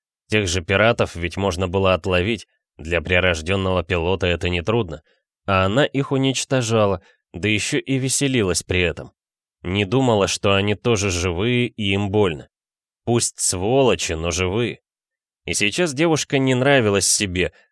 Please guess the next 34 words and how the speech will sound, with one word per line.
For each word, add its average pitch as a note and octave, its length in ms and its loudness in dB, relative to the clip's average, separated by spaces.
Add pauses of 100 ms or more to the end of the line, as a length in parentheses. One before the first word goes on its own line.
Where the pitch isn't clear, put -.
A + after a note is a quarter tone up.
(240)
очень C3+ 280 0
уж B2+ 160 -2
неприглядная A#2+ 800 0
картина G#2+ 440 0
вырисовывалась, G2+ 880 0
если F2+ 340 -2
вспомнить F#2 580 -2
все, A#2+ 280 0
что F#2+ 240 0
она F2+ 200 0
творила F#2+ 400 2
в - 120 -10
последние F2 580 -2
годы. F2 360 -4 (920)
Прав C3+ 300 2
доктор F#2+ 360 0
Морти, F#2 380 -2 (340)
нельзя A#2 420 0
вот C#3+ 180 -2
так C3+ 180 -2
легко C3 400 0
убивать C3 400 2
кучу C3 300 -4
людей A#2 360 -2
даже A#2+ 320 2
ради A#2 220 2
спасения C3+ 600 -2
множества A2 540 -2
вселенных. G2+ 680 -4 (560)
Цель B2+ 300 0
никогда A#2 580 0
не B2 160 -2
оправдывала G#2 640 0
средств. - 640 -4